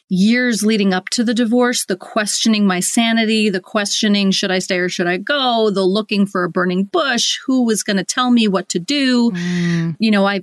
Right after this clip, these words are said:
Speaker 1: was started asking a lot of people, like, at what point do you pull the plug? How do you know when you've done enough work? How do you know if all the work you're doing is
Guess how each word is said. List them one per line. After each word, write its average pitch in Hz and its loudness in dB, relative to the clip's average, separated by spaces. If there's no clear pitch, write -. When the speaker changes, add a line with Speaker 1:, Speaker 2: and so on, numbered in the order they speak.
Speaker 1:
was 196 -2
started 208 -2
asking 208 0
a 185 4
lot 185 2
of 202 -4
people, 220 2
like, 180 -2
at 185 -6
what 196 0
point 196 2
do 185 2
you 180 2
pull 190 -2
the 175 -4
plug? 208 0
How - 0
do 269 4
you 269 6
know 247 4
when 254 6
you've 214 4
done 185 2
enough 180 0
work? - -4
How 247 0
do 349 2
you 370 2
know 294 6
if 208 -2
all 214 0
the 214 0
work 208 -2
you're 214 0
doing 214 2
is 190 0